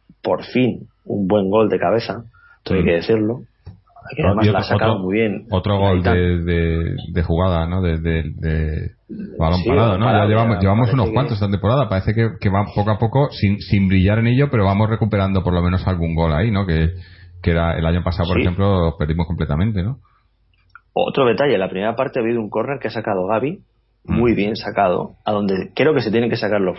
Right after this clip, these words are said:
Speaker 1: los córner, que es del punto de penalti hacia el segundo palo.
Speaker 2: Sí.
Speaker 1: Es decir, tanto córner corto, es que somos muy predecibles.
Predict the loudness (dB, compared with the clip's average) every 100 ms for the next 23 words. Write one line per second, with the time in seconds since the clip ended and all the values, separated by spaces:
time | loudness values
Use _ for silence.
0 | -6 -6 -2 -2 -2 -2 0 0 0 0
1 | -2 -8 -8 -4 -2 -2 0 2 4 2
2 | 2 0 0 0 -2 -4 -4 -6 -6 -6
3 | -8 -10 -12 -20 -20 -8 -2 -2 -4 -2
4 | 0 0 -2 -6 -2 0 0 2 4 4
5 | 0 -2 -2 0 -2 0 -2 -2 -2 -4
6 | -6 -10 -8 -6 -6 -4 -4 -2 0 2
7 | 2 0 0 0 -4 -10